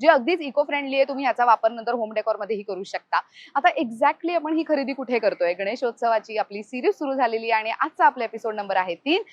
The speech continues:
आणि ह्याची खरेदी आपण करतोय कळव्यामध्ये. कळव्यामध्ये exactly कुठे? तर कळवा स्टेशन आहे, त्याच्यापासून अगदीच पाच मिनिटाच्या अंतरावरती आनंद विहार गेट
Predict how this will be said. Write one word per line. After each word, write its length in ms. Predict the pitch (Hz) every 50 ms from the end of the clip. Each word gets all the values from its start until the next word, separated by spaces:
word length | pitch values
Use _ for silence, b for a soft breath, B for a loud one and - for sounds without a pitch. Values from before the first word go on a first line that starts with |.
| B 359 277
आणि 180 | B 214 233 240
ह्याची 240 | 247 240 240 311 330
खरेदी 260 | 320 294 262 220 240
आपण 200 | 220 208 214 208
करतोय 340 | 196 208 180 190 - 190 208 247 - -
कळव्यामध्ये. 480 | 262 226 214 214 208 190 165 165 160 - b b b b b
कळव्यामध्ये 480 | 294 269 262 285 311 330 320 311 339 311
exactly 380 | 220 - 233 226 - 247 247
कुठे? 220 | 226 214 185 196 175
तर 160 | - 208 226
कळवा 340 | - - 233 226 220 233 277
स्टेशन 420 | 285 - 269 233 220 - 254 220
आहे, 380 | 180 165 175 - - _ _ _ _ _ -
त्याच्यापासून 800 | 247 233 233 - 302 294 330 349 339 302 269 254 - 294 302
अगदीच 440 | - - 254 214 208 220 262 330 330
पाच 300 | - _ - 262 277 - 285
मिनिटाच्या 360 | 277 269 247 247 233 269 254
अंतरावरती 540 | 240 214 214 208 208 208 208 196 196 233 240
आनंद 380 | - - 220 220 233 254 262
विहार 360 | 269 214 214 220 214 226 233 240
गेट 200 | 208 226 208